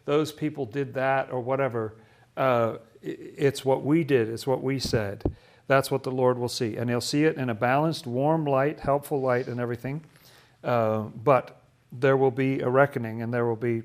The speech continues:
truth like that. Uh, let's have a look at Mark chapter six in the next gospel to the right. Hmm.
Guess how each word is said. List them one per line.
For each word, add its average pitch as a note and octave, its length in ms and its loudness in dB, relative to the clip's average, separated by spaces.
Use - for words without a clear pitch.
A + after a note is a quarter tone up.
truth - 400 2
like A#2 200 -6
that. - 180 -12
Uh, F3 460 2
let's G#3+ 200 -2
have F3+ 100 -2
a D#3 40 -2
look C#3 140 0
at B2 100 0
Mark C3+ 500 4
chapter B2+ 420 -4
six - 720 -4
in C#3 100 -8
the B2+ 80 -6
next C3+ 240 -6
gospel C3 420 -2
to C3+ 140 -6
the A#2 100 0
right. C3+ 480 2
Hmm. C#3+ 300 -2